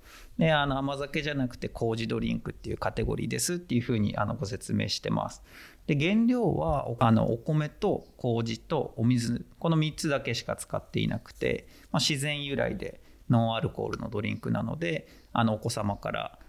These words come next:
あの、お年寄りの方まで誰でも安心して飲めるドリンクになってます。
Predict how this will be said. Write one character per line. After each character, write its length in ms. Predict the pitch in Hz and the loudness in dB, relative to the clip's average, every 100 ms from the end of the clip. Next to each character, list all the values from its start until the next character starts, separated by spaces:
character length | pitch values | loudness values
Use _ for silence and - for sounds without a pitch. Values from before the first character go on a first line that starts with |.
| - | -4
あ 140 | 107 | 2
の、 420 | 98 104 - - - | 4 2 0 -4 -4
お 40 | |
年 200 | 117 107 | -2 -2
寄 60 | 113 | -2
り 60 | 113 | -6
の 80 | |
方 260 | 110 - 113 | -8 -4 -2
ま 120 | 110 | -4
で 160 | 101 - | -4 -6
誰 180 | 123 127 | -4 -2
で 80 | 131 | 2
も 140 | 180 | 2
安 160 | 143 117 | 4 2
心 180 | - 113 | 2 0
し 100 | - | -2
て 160 | - - | -2 0
飲 100 | 113 | 0
め 120 | - | -2
る 180 | - - - - - _ | -4 -8 -12 -20 -20 _
ド 100 | 113 | 2
リ 80 | 107 | 2
ン 60 | 104 | 2
ク 120 | 135 | 2
に 80 | 151 | 2
な 80 | 107 | 2
っ 80 | |
て 80 | - | -2
ま 180 | 113 - | -4 -6
す。 180 | - - | -8 -14